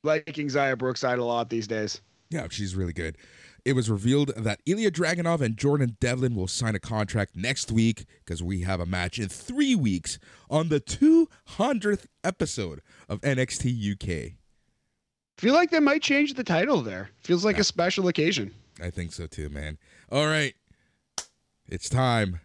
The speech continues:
Speaker 2: Best
Speaker 1: Yes.
Speaker 2: two of three falls match for the N X T U K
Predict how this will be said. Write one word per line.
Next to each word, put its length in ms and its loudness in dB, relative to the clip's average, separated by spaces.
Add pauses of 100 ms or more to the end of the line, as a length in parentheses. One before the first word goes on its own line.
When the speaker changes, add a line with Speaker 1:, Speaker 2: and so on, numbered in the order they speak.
(380)
Speaker 2:
Best 540 -2
Speaker 1:
Yes. 520 4
Speaker 2:
two 60 2
of 80 4
three 800 -2 (260)
falls 800 2
match 400 -2
for 160 -4
the 180 -2
N 160 0
X 280 -4
T 100 -4
U 460 -4
K 420 0